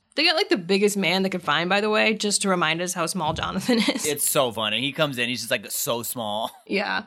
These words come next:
Speaker 1: Like, he's hidden at first, and then he just, like, pops in next to this giant colonel and these rows of tall, beefy commandos. <laughs> And then Graham's like, "About time we brought out the big guns."
Speaker 2: <laughs>
Speaker 1: Jonathan points out that Adam doesn't eat,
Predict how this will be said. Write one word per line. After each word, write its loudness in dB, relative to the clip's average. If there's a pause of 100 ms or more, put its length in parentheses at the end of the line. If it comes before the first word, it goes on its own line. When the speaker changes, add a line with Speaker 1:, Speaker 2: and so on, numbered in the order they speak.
(100)
Speaker 1:
Like, 0
he's 2
hidden 2
at 2
first, 4
and 2
then 2
he 4
just, -2
like, 0
pops 0
in 2
next -2
to -4
this -2
giant 0
colonel 0
and -2
these -4
rows -2
of -8
tall, 0
beefy -6
commandos. -2
<laughs> -20 (100)
And 4
then 4
Graham's 2
like, 0
"About -6
time -2
we -4
brought 0
out -4
the -18
big -8
guns." -4 (320)
Speaker 2:
<laughs> -20
Speaker 1:
Jonathan 2
points 2
out -2
that -4
Adam -2
doesn't -4
eat, -4